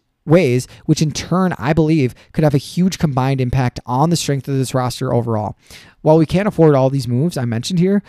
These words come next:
some of these moves are definitely more valuable than others. Some of these players won't come to Green Bay. Some of these players want to still make five million a year or something crazy.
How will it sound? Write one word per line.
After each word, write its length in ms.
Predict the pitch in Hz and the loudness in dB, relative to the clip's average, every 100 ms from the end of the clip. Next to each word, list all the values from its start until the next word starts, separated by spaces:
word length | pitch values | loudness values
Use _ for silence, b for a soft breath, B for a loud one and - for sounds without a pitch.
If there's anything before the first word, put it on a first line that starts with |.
| B | B
some 240 | - 170 208 | -2 0 2
of 60 | |
these 180 | 220 160 | 2 2
moves 180 | 147 147 | 2 0
are 100 | 143 | -2
definitely 440 | 127 131 127 185 | -2 -4 -4 -4
more 220 | 156 147 131 | -2 -2 -2
valuable 420 | 113 139 139 135 | -4 -4 -2 0
than 120 | 135 | 0
others. 360 | 135 147 - - b b | -4 -8 -14 -20 b b
Some 180 | 139 151 | 0 2
of 40 | |
these 140 | 160 | 0
players 300 | - 147 147 | 0 0 2
won't 240 | 123 131 - | 0 -6 -6
come 120 | 151 | -8
to 60 | 143 | -4
Green 220 | 143 147 | -2 0
Bay. 240 | 175 - _ _ | -2 -4 _ _
Some 180 | - 131 | -8 -4
of 40 | |
these 100 | 151 | -4
players 300 | - 147 135 | -2 -2 -2
want 240 | 123 123 131 | -4 -6 -6
to 80 | |
still 180 | 147 170 | -4 -4
make 340 | 151 139 202 - | -2 -2 -2 -4
five 200 | 120 120 | -4 -2
million 240 | 120 120 | -4 -4
a 20 | |
year 140 | 117 117 | -2 -2
or 40 | |
something 260 | 123 110 113 | -4 -6 -8
crazy. 320 | 120 117 | -8 -8